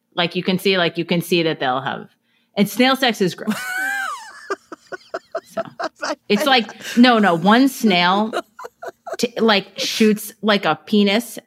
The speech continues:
Speaker 1: out of its head into the other snail's head, and they just, like, sit there.
Speaker 2: There's a penis in the head?
Speaker 1: Yeah.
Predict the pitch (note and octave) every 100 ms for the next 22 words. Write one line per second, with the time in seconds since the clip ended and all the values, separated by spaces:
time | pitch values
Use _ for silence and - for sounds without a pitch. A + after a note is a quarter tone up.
0 | _ _ F3 G3 G#3 G#3 F3+ - E3 F3
1 | A#3 A#3+ _ _ G#3+ G3+ G#3+ G3+ - E3
2 | E3+ E3+ D#3 D3 D3 B2 A#2+ B3+ - -
3 | _ F#3+ F#3+ F#3 F#3+ F#3+ F3 - - F#3+
4 | F3+ F#3 G3 F#3+ G3+ G#3 B3+ A3+ - D#4+
5 | D#4+ E4+ - C4 C4 A3 G3+ G3+ A#3+ D4+
6 | B3+ F#3